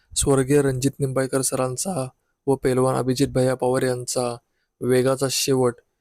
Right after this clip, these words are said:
पंचम हिंद केसरी सर्जा आज आपल्याला वाटेगावकरांच्या बादलसोबत पळताना पाहायला मिळणार आहे. मित्रांनो, सर्जा आणि वाटेगावकरांचा बादल ही सुद्धा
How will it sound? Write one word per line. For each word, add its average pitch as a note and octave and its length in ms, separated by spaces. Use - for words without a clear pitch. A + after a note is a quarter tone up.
पंचम C#3 400
हिंद C3+ 240
केसरी C3+ 400
सर्जा B2+ 560
आज B2+ 220
आपल्याला B2+ 480
वाटेगावकरांच्या B2+ 1040
बादलसोबत B2 640
पळताना B2 380
पाहायला B2 320
मिळणार B2+ 380
आहे. B2 160
मित्रांनो, B2+ 560
सर्जा B2 360
आणि C3 120
वाटेगावकरांचा C3 760
बादल B2 460
ही B2+ 80
सुद्धा B2 540